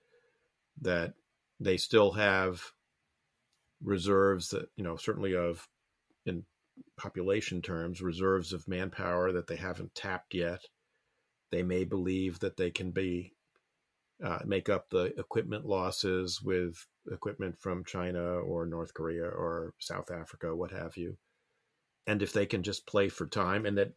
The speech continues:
Pu-, and that, uh, Putin certainly, I think, believes that, uh, Trump could become president again, which would also, you know, p-, uh, play to his, you know, his long game. So, uh,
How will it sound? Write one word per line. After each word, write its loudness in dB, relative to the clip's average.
Pu-, 4
and 6
that, 4
uh, -4
Putin -2
certainly, 0
I 0
think, -4
believes 4
that, 2
uh, 0
Trump 0
could 2
become 0
president 2
again, -2
which -6
would 0
also, 0
you -6
know, -6
p-, -20
uh, -8
play -2
to -6
his, -4
you -4
know, -2
his -2
long 2
game. 2
So, 12
uh, -10